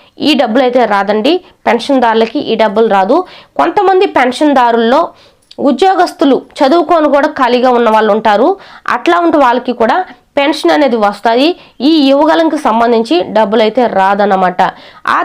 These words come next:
తర్వాత తల్లికి వందనం పథకం కింద పిల్లలకి పదిహేను వేల రూపాయలు అయితే ఇస్తామని చెప్పారు. ఎంతమంది పిల్లలు ఉంటే అంతమంది పిల్లలకి కూడా పదిహేను వేల రూపాయలు అయితే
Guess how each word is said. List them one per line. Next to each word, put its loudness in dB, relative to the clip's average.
తర్వాత 0
తల్లికి 0
వందనం 0
పథకం -2
కింద 0
పిల్లలకి 2
పదిహేను 2
వేల 2
రూపాయలు 0
అయితే 0
ఇస్తామని -2
చెప్పారు. 0
ఎంతమంది 0
పిల్లలు 2
ఉంటే -2
అంతమంది 0
పిల్లలకి 0
కూడా 0
పదిహేను 0
వేల 0
రూపాయలు 0
అయితే 0